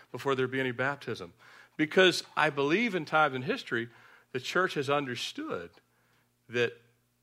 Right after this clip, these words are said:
we have to be diligent to press into the Lord. And this is what Solomon's getting at.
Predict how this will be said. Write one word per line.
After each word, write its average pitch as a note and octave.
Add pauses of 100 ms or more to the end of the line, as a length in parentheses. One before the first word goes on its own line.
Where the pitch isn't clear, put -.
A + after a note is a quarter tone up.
(140)
we C3
have D#3
to B2+
be A2+
diligent A#2 (300)
to -
press -
into D3
the -
Lord. E2
And A2
this F#3+
is D#3+
what C#3+
Solomon's B2
getting B2
at. -